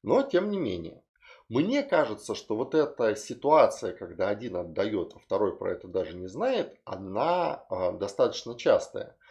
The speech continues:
Причем не столько в таких вот примерах, как я привел, когда вот это прям физически не пересекается,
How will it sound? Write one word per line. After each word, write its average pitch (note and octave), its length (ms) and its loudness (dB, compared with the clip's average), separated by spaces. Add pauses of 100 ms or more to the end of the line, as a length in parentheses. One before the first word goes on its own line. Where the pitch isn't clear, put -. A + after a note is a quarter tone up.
(220)
Причем G2+ 640 0
не G2+ 600 -2
столько - 460 0
в - 100 -14
таких - 380 -4
вот G2 160 -6
примерах, G#2 500 -2
как - 180 -12
я G#3+ 140 2
привел, G#2 460 -2
когда E2 600 -6
вот - 460 -14 (160)
это F#2+ 200 -10
прям F2 360 -8 (160)
физически C3 580 -6
не F#2 140 -12
пересекается, - 840 -8